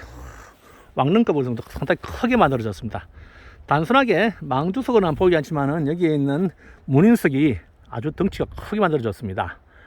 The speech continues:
신도 비명은, 아, 빛 갓은 옛날 거지만은 빛이라든가 받침은 새로운 것으로 보입니다.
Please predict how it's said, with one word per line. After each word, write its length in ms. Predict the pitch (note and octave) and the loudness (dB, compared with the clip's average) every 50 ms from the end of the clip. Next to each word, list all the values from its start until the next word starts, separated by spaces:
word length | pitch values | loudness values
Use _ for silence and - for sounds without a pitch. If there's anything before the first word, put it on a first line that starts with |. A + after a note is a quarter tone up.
| - - - - - - - - _ | -20 -20 -20 -20 -20 -20 -20 -20 _
신도 600 | - - A#3 A#3 A#3+ C4 C4 C4+ C4 C4 C4 B3+ | -4 0 2 4 6 8 8 8 8 8 6 6
비명은, 600 | A3+ A3+ A3 A3 A#3 A#3 A3+ G#3 F3 G3 G3+ E3 A#2+ F#2+ - - - - - - - _ _ _ _ - - - - - - - - _ _ - | 4 4 2 4 4 4 4 4 4 4 4 4 2 0 -4 -10 -18 -20 -20 -20 -20 _ _ _ _ -20 -20 -20 -20 -20 -20 -20 -20 _ _ -10
아, 520 | F#3 C#3 C3 C3+ C3 C3 C3 C3 B2+ B2+ - _ | -4 -2 -2 0 0 0 0 0 -2 -2 -4 _
빛 140 | - G#3 G3+ | 0 0 2
갓은 720 | - G#3 A#3 A#3 - - C4+ B3+ B3 A#3+ A#3 A3 G#3+ G3+ | 4 4 4 4 2 0 0 2 2 2 2 2 2 2
옛날 220 | E3+ D3+ E3+ G3 G3 | 2 2 0 0 2
거지만은 600 | G#3 G3+ F3+ F3+ F3 E3 D#3+ D3+ D3 C#3 C3 A2+ | 0 0 0 0 0 0 0 0 0 -2 -2 -2
빛이라든가 800 | - D#3+ E3+ E3+ - - A#3+ A3+ F#3+ D#3+ D3 C#3 C3 A#2+ A#2 | -2 -2 -2 -2 -2 0 2 2 2 2 2 0 -2 -2 -2
받침은 580 | A2 - B2+ B2 - - F3+ D3 A#2+ E3+ E3+ C3+ | -2 -2 -4 -4 -4 -6 -4 -4 -4 -4 -4 -6
새로운 300 | - - F3+ E3+ F3 D#3+ | -6 -4 -4 -2 -2 -2
것으로 220 | C#3 C3 - B2+ | -2 -4 -4 -6
보입니다. 480 | G#2 B2 A#2 G#2+ G#2+ G2+ G2+ - - | -4 -4 -4 -4 -6 -6 -8 -10 -12